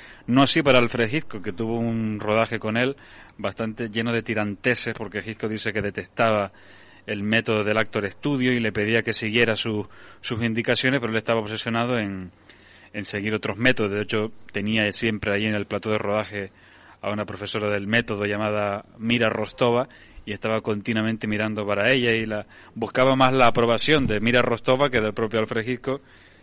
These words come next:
y se mostraron siempre una antipatía durante todo el rodaje, aunque al final la cosa salió bien.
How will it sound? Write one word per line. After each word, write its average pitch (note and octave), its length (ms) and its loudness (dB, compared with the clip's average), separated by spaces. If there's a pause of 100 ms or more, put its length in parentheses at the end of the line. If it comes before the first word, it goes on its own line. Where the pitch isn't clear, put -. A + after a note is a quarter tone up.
(240)
y A2+ 80 -6
se G#2+ 340 -2 (120)
mostraron A#2 760 -4
siempre B2 360 2
una A#2+ 180 2
antipatía A2 760 0 (400)
durante G#2+ 360 -2
todo A2+ 220 0
el G#2+ 80 -2
rodaje, B2+ 300 2
aunque A#2 140 0
al G#2 80 2
final A2 260 2
la A2 60 2
cosa G#2+ 260 -4
salió A2+ 240 2
bien. B2+ 240 4